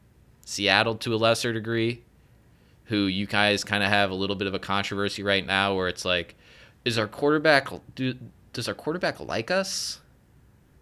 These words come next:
Huh? Does, does he still like me? Does he still think I'm hot? Does, does he still think I'm sexy? Be like, "Hey, you know, hey, we can get this Odell piece. That's a little sexy, right?"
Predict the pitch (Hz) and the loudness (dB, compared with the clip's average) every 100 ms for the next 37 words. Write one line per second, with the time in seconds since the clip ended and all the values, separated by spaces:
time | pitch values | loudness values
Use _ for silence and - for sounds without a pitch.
0 | _ _ - 135 160 - 98 110 98 104 | _ _ -16 -14 -12 -10 -10 -10 -6 -6
1 | - - 170 90 98 - 113 117 120 - | -6 -6 -4 -2 -2 -2 -4 -4 -6 -12
2 | _ _ _ _ 104 104 - 147 165 120 | _ _ _ _ -8 -6 -4 -4 -2 -4
3 | 76 90 92 92 - - - 95 95 - | -4 -4 -4 -4 -10 -20 -8 -6 -6 -8
4 | - _ - - - - - 110 120 - | -12 _ -20 -20 -20 -16 -8 -4 -2 0
5 | 143 147 147 131 - _ _ _ _ - | 4 4 4 0 -8 _ _ _ _ -6
6 | 117 95 - 92 - - 92 98 - _ | -6 -4 -2 -4 -4 -4 -4 -4 -12 _
7 | _ - _ _ _ _ _ _ _ _ | _ -20 _ _ _ _ _ _ _ _
8 | _ _ _ _ _ - 101 113 113 87 | _ _ _ _ _ -8 -2 0 2 0
9 | - - _ _ _ _ 113 104 120 101 | -6 -16 _ _ _ _ -4 0 0 0
10 | 104 113 95 107 98 104 95 87 127 95 | -2 -4 -4 -4 -4 -6 -2 -2 -2 -4
11 | 98 104 107 151 120 87 95 90 80 76 | -4 -4 -4 -2 -2 -2 -4 -4 -8 -4
12 | 90 135 | -4 -6